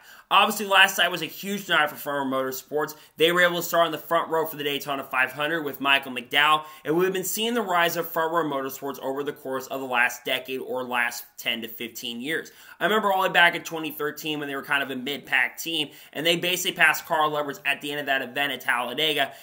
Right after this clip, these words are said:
and were able to win. And they've been, been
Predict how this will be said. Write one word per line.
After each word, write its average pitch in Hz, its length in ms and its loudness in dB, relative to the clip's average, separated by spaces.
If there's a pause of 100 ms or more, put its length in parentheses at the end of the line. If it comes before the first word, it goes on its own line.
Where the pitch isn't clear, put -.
and 160 160 0
were 165 120 4
able 139 380 0
to - 140 -10
win. 135 400 -2 (280)
And 165 140 4
they've 220 120 4
been, 247 160 -4
been 190 300 -2